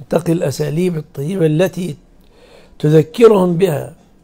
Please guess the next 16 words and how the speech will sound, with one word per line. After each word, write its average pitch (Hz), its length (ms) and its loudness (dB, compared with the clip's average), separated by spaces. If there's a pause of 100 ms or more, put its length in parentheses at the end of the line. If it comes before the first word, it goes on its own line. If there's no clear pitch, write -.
(600)
وتحذرهم 160 800 0
من 170 100 -2
مخالفة 160 720 -4
أمر 156 140 -2
الله 147 340 -6 (800)
وأمر 175 380 2
رسوله. 170 480 0 (760)
قل 170 200 0
لهم 185 240 -2
في 175 220 -4
أنفسهم 160 640 -6
قولاً 165 560 2 (920)
بليغاً 202 600 2
واصلاً 165 460 2
إلى 143 240 -8
القلب، 135 340 -8